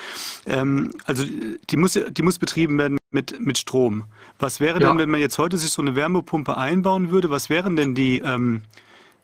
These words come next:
Speaker 1: die Quell-, die Stromquellen, die man hätte? Also, äh, Kohle, Gas, At-, Atomkraftwerke wahrscheinlich. Jetzt abse-, also jenseits dieser grünen Energie, oder zählt Atomkraft beispielsweise auch zur grünen Energie dazu,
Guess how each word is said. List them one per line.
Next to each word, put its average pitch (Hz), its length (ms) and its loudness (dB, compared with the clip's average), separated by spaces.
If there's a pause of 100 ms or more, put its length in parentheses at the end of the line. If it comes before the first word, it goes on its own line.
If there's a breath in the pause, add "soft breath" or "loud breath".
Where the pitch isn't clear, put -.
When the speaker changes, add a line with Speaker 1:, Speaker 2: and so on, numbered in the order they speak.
(120)
Speaker 1:
die 123 80 -4
Quell-, 175 340 2
die 135 120 -2
Stromquellen, 131 580 0
die 120 80 0
man 113 140 -2
hätte? - 180 -4
Also, 127 180 -2
äh, - 120 -6 (360)
Kohle, 202 320 4
Gas, 180 460 -2
At-, 123 160 -4 (120)
Atomkraftwerke 131 1080 -2
wahrscheinlich. - 580 -6 (200)
Jetzt 156 280 -2
abse-, 165 320 -2 (200)
also 123 160 -6
jenseits 151 440 2
dieser 127 440 0 (560)
grünen 175 320 4
Energie, 127 400 2
oder 147 160 4
zählt 165 200 0
Atomkraft 156 520 -2
beispielsweise 135 540 -2
auch 143 120 -2
zur 127 160 -8
grünen 127 320 0
Energie 123 340 -2
dazu, 127 440 -2